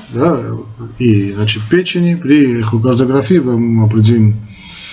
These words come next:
трикуспидальную регургитацию и с-, заметим увеличение правого отдела сердца,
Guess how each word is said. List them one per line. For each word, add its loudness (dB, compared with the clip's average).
трикуспидальную 2
регургитацию 2
и 2
с-, -2
заметим 2
увеличение 2
правого 4
отдела 2
сердца, 0